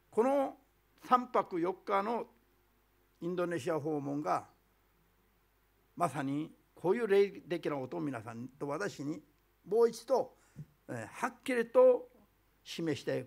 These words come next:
くださるきっかけとなった。行く前から、六ヶ月前に、六月に、その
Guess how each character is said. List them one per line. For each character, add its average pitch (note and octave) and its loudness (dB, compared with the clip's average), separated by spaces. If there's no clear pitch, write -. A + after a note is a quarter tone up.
く C3 -12
だ C#3+ -4
さ G#3+ -2
る D3+ -4
き - -10
っ C3 -12
か C#3 -12
け F#3+ -12
と E3 -12
な D#3 -8
っ - -16
た。 - -20
行 - -18
く G#3+ -12
前 A3+ 6
か D#3+ -2
ら、 D3+ 2
六 F#3 -2
ヶ B3 2
月 A#3+ 4
前 A#3 4
に、 E3 0
六 E3+ -2
月 A3+ 0
に、 D#3 -4
そ E3 -8
の F3 0